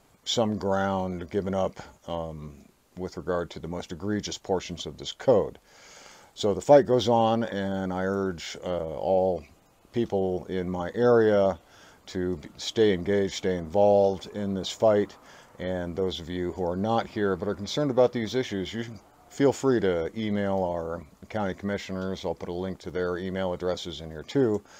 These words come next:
just to let them know how you feel about this as a human being. We'll see what comes of this next round of revisions, but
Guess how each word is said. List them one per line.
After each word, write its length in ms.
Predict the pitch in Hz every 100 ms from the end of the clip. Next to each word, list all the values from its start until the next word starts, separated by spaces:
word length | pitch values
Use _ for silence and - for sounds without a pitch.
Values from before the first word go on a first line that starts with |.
| - - -
just 180 | 156 143
to 60 | 151
let 140 | 135
them 140 | 117
know 180 | 123 117
how 140 | 98 104
you 120 | 90
feel 300 | - 123 104
about 300 | 92 90 -
this 220 | 92 -
as 220 | 90 82
a 40 | 80
human 240 | 98 80
being. 420 | - 110 80 - - -
We'll 260 | 156 147
see 380 | 135 - 135 - - - _ _ -
what 300 | 120 117 -
comes 320 | 123 110 98
of 120 | 101
this 200 | 87 95
next 280 | 113 104 -
round 480 | 107 104 101 101 95
of 240 | 107 98
revisions, 680 | 92 85 117 98 110 110 -
but 360 | - 92 90